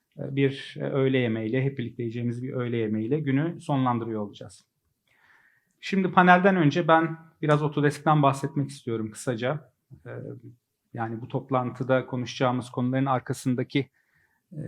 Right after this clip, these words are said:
hem teknolojiyi hem de bunun arkasındaki görüşü, Autodesk'in nereden gelip nereye doğru yol aldığına kısaca değinmek istiyorum. Autodesk büyük bir yazılım firması, dünyanın en büyük yazılım firmalarından bir tanesi. Ve bir şeyler üreten,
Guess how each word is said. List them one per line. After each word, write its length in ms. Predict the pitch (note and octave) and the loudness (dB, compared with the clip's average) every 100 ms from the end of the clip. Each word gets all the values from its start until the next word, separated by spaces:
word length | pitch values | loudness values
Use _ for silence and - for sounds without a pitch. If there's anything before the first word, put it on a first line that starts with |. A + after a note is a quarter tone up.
| A#2 A#2+ A#2 A#2 A#2 A#2 A#2+ - _ _ _ _ _ | -8 -6 -6 -6 -6 -8 -10 -16 _ _ _ _ _
hem 260 | - C#3 | 2 2
teknolojiyi 840 | C#3 C#3 C3+ B2 A#2 A#2 C3 D3 - _ _ | 2 0 -2 -4 -4 -2 -2 -4 -8 _ _
hem 180 | C#3 C#3+ | 2 4
de 100 | C3+ | 4
bunun 140 | C#3 | 4
arkasındaki 600 | C#3 C3+ C3 C3+ B2 - | 4 2 -2 0 -2 -6
görüşü, 420 | B2+ B2 A2 C3+ | -6 -6 -4 -4
Autodesk'in 800 | C3+ B2+ C3 B2 - C3 B2+ A#2+ | -4 -4 -6 -8 -6 -4 -4 0
nereden 380 | B2 C3 C3 B2+ | 6 6 6 0
gelip 260 | B2 B2+ B2 | -2 -6 -2
nereye 280 | B2+ B2+ A#2+ | 0 0 0
doğru 220 | A#2+ A#2 | -4 -4
yol 160 | A#2+ | -4
aldığına 460 | A#2 A2 A2+ A#2 C#3 | -2 -2 -2 -2 -4
kısaca 320 | - C3+ C#3 | -2 -4 0
değinmek 340 | C3+ C3+ B2+ A2+ | 2 2 0 -2
istiyorum. 440 | - A#2 A#2 F3+ - - _ _ - | -8 -6 -6 -8 -12 -20 _ _ -6
Autodesk 520 | D3 D#3+ E3+ E3+ - _ _ - | -2 2 0 0 -10 _ _ -10
büyük 340 | D3 E3 E3 | -2 -2 2
bir 60 | D#3 | 2
yazılım 320 | C#3+ C#3+ D3 | 2 2 -2
firması, 460 | - A#2 G#2+ A2+ | -2 -2 -2 -6
dünyanın 300 | B2+ B2+ B2+ | -4 -2 0
en 120 | C3 B2 | -2 -4
büyük 140 | A#2+ | -4
yazılım 300 | B2 A2+ A#2+ | -6 -6 -6
firmalarından 600 | B2 A#2+ A#2 A#2 A#2+ A#2+ | -4 -4 -2 -4 -4 -4
bir 100 | A2 | -4
tanesi. 520 | A#2+ G#2+ G#2+ G#2+ D#3 D#3 _ _ _ _ C#3 | -2 0 0 -2 -6 -8 _ _ _ _ 0
Ve 240 | D3 D3+ D3+ | 2 2 -2
bir 200 | C#3+ C3+ | -10 -8
şeyler 340 | C3+ D#3 D3+ D3+ | 2 4 6 4
üreten, 540 | C3+ C3 D3 D3 D3+ | 2 2 2 2 -2